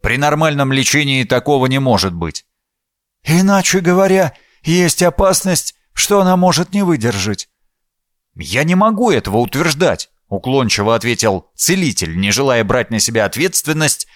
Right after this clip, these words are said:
в непонятной ситуации. "Однако такой результат вполне возможен". Рорхит скривился от такого ответа. Целитель вдруг сообразил, что, возможно,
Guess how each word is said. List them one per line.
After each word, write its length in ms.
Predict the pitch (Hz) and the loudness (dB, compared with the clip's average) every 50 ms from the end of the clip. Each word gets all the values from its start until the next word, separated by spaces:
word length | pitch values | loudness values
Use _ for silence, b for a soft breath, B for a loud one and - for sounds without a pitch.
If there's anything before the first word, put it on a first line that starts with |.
| b b | b b
в 160 | 185 185 180 | -6 -4 -4
непонятной 680 | 160 143 120 - 110 98 92 92 92 92 - 101 92 | -2 -4 -2 0 -2 0 0 0 -2 -2 -2 -4 -4
ситуации. 760 | 87 - - - - 98 92 85 80 - - - 76 73 - _ _ _ _ _ _ _ _ _ _ _ | -4 -4 -6 -4 0 0 0 0 0 -2 -4 -6 -6 -8 -16 _ _ _ _ _ _ _ _ _ _ _
"Однако 640 | - 104 110 107 131 151 151 147 113 131 131 131 120 | -4 -4 -2 0 0 0 2 2 2 2 2 2 2
такой 360 | - 143 135 - 147 143 135 | 2 0 0 0 0 0 2
результат 720 | 131 127 104 123 131 110 - 147 143 131 110 - - - _ _ _ _ _ | 2 2 0 0 -2 0 0 2 2 2 0 -4 -12 -14 _ _ _ _ _
вполне 540 | - - - - 127 143 147 143 139 120 | -12 -8 -2 0 0 0 2 0 0 0
возможен". 640 | 101 92 92 82 87 95 90 82 76 78 73 69 - _ _ _ _ _ _ _ _ _ _ _ _ _ _ _ _ _ _ _ _ _ _ - | 2 2 0 0 0 -2 -2 -2 -4 -6 -12 -14 -18 _ _ _ _ _ _ _ _ _ _ _ _ _ _ _ _ _ _ _ _ _ _ -8
Рорхит 520 | - 87 98 117 135 135 - - 220 185 | -4 -2 0 2 0 0 0 -2 -4 -4
скривился 640 | - - 185 175 175 170 180 190 185 - - 156 123 | -2 -2 -2 -2 -2 0 0 0 0 0 0 0 0
от 160 | - - - | -2 -2 -4
такого 400 | 117 101 - - 101 95 90 90 | -4 -4 -2 0 0 0 2 0
ответа. 460 | 87 - 92 92 87 80 - - - _ _ _ _ _ _ _ _ _ _ _ _ _ _ _ _ - | -2 -2 -2 -4 -4 -4 -6 -10 -16 _ _ _ _ _ _ _ _ _ _ _ _ _ _ _ _ -6
Целитель 480 | - - 170 202 233 202 190 214 170 | -2 -2 0 0 0 -2 -2 -2 -4
вдруг 300 | 117 98 104 151 175 - | -6 -4 -2 -2 -2 0
сообразил, 520 | - 139 135 120 120 127 120 131 175 170 - | 0 0 0 0 0 0 0 -2 -2 -2 -4
что, 400 | - - - 127 131 120 - B B B B B | -4 -2 0 2 2 2 0 B B B B B
возможно, 640 | B 92 98 113 104 117 127 117 107 123 120 - - | B -2 0 0 0 0 -2 0 0 -2 -2 -2 -6